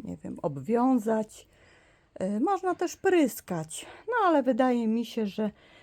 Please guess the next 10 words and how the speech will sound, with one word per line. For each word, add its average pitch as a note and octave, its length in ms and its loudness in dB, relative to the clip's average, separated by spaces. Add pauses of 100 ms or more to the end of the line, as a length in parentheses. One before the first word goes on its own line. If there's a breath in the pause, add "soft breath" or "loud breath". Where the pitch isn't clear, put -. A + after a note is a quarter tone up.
(140 soft breath)
taki B3 300 -4
sposób A3+ 520 -6
jest, G#3+ 460 -2
y, G#3 760 -2
bardziej G#3+ 400 -2
długotrwały, G3 880 -4
ponieważ G3 440 -4
te F#3 140 -6
szyszki - 500 -8 (460 loud breath)
właśnie, G3+ 580 -2